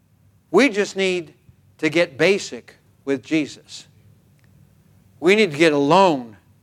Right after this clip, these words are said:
with God. And then God has provided that we can have family and friends around us. And guess what?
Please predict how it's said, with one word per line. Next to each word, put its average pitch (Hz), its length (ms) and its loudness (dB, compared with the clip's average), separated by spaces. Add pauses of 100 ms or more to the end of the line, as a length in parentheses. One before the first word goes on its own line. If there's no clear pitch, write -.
(540)
with 135 220 -4
God. 143 360 2 (1500)
And 143 100 -12
then 196 440 -2
God 196 320 4
has 180 180 -4
provided 160 560 -2
that 147 160 -6 (380)
we 160 100 -8
can 151 160 -6
have 147 160 -2
family 156 460 -4
and 135 100 -10
friends 156 400 -4
around 147 380 -2
us. 165 180 -6 (220)
And 139 100 -10
guess 175 240 2
what? 202 340 -2